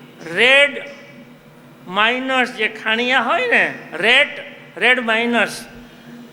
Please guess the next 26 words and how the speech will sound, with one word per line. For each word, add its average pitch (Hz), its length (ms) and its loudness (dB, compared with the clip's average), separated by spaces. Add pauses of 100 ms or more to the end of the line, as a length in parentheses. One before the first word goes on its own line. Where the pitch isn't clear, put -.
એ 226 140 2
લાવ્યા 214 540 2 (320)
અને 208 140 -8
એ 285 300 2
ખાણિયા 254 600 0
એની 240 300 0
કોઠાસૂઝ, 240 880 -2 (800)
ત્યાં 233 200 2
છે 277 140 -6
ને, 320 320 -2 (360)
આ 170 40 -6
ઉંદર 262 540 2
જેમ, 285 420 -2 (480)
અ, 190 320 -8 (280)
ભોણ 233 360 4
બનાવે 262 600 4 (300)
એમ 262 220 0
એ 285 80 0
ખાણિયાને 269 640 0
ખોદતા 240 460 -2
આવડે 240 340 2
ને 240 100 -4
કોલસા 233 460 -2
કાઢે 220 320 0
એ 233 120 6
મેઘાલયમાં. 185 920 -4